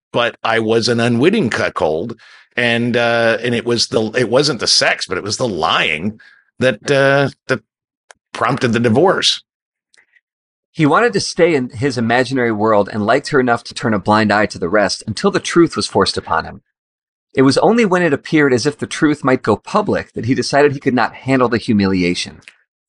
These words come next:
Speaker 2: Privately, he was willing to suppress a lot, but his public image was too fragile to handle a prostitute wife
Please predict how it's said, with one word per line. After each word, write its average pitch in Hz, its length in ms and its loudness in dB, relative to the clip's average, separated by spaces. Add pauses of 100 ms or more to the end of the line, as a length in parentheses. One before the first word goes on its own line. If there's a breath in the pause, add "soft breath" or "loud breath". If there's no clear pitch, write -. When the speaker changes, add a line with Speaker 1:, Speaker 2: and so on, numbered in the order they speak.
Speaker 2:
Privately, 165 520 2 (380 soft breath)
he - 120 0
was 120 160 2
willing 143 220 2
to 131 60 -2
suppress - 480 -2
a 139 60 0
lot, 92 340 2 (420)
but 117 100 2
his 110 120 -2
public 151 380 0
image 127 320 2
was 113 180 -4
too 135 180 0
fragile 131 440 0
to 135 80 2
handle 110 340 0
a 101 40 -2
prostitute - 580 -4
wife 98 300 0